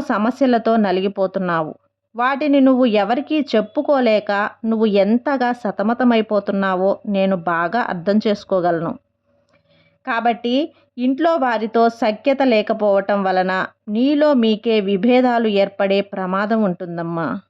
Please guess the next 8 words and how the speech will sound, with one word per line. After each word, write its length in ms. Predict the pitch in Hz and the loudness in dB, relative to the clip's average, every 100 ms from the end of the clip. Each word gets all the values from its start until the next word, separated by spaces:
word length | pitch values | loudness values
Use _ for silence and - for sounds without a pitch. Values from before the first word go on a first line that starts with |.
| _ - | _ -10
అదే 240 | 170 170 196 | -8 -4 -2
నా 160 | 226 185 | -2 -2
భయం. 360 | 175 175 185 - _ _ _ _ 208 | 0 0 -2 -6 _ _ _ _ -6
అందువలన 600 | 214 220 208 196 226 226 165 - _ | -2 0 0 -2 -2 -2 -4 -8 _
నువ్వు 260 | 240 269 277 220 | -6 -2 0 2
మరొక 380 | 214 220 226 240 | 2 0 0 -2
సమస్యల్లో 640 | 233 233 262 277 254 240 | -2 -2 0 2 2 2
కూరుకుపోవటం 880 | 233 202 208 226 226 208 196 190 202 | 0 -2 -2 -2 0 0 2 0 0